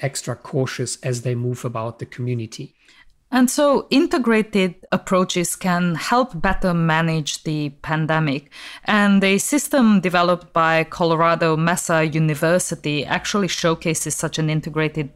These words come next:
Speaker 2: approach where they bring together self-reported student symptoms, wastewater testing, contact tracing, and sequencing data from student tests to develop geographic heat maps that can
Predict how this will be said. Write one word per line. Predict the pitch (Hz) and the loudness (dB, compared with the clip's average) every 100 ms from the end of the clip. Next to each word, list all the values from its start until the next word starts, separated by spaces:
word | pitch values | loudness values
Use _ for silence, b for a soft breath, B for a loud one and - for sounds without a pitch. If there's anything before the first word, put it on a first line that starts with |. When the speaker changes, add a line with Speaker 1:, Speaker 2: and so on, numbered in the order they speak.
| B B B - - | B B B -8 -2
Speaker 2:
approach | 190 - 180 170 156 - 170 | -2 0 2 2 0 -6 -2
where | 170 165 165 165 | 2 4 4 2
they | 151 170 160 160 156 - | 0 2 2 2 0 0
bring | 196 240 | 4 4
together | 254 190 185 170 160 | 4 2 2 4 2
self-reported | - 185 175 - 175 180 170 - 165 | 0 0 0 0 -2 0 0 -2 -4
student | - - 180 165 151 | -2 0 2 0 0
symptoms, | - 196 - 185 180 175 - - | 2 2 2 0 2 2 -2 -6
wastewater | 151 190 202 - 185 175 170 | 0 0 0 0 0 0 -2
testing, | 165 165 156 - 165 160 156 | -2 -4 -4 -2 -2 -2 -4
contact | - 208 190 190 - | -2 2 2 0 -4
tracing, | - 170 170 - 165 160 160 B B - | -4 -2 -2 -2 -2 -4 -6 B B 0
and | 233 240 | 2 2
sequencing | - 208 208 185 - 160 | 2 0 2 0 -2 0
data | 165 151 165 160 | 2 2 0 -2
from | - 156 151 | 0 -2 -2
student | - 185 160 156 | -4 -2 0 -2
tests | 165 143 - - | 0 -2 -2 -6
to | - 170 | -6 -4
develop | 170 190 220 214 - B B B B | 0 2 2 2 -2 B B B B
geographic | 160 220 269 185 185 190 190 - | -4 2 2 4 2 0 -2 -4
heat | - 180 - - | -4 0 0 0
maps | 160 151 - | 0 0 -2
that | 156 156 - | -2 -2 -2
can | 165 156 151 151 | -2 0 0 -2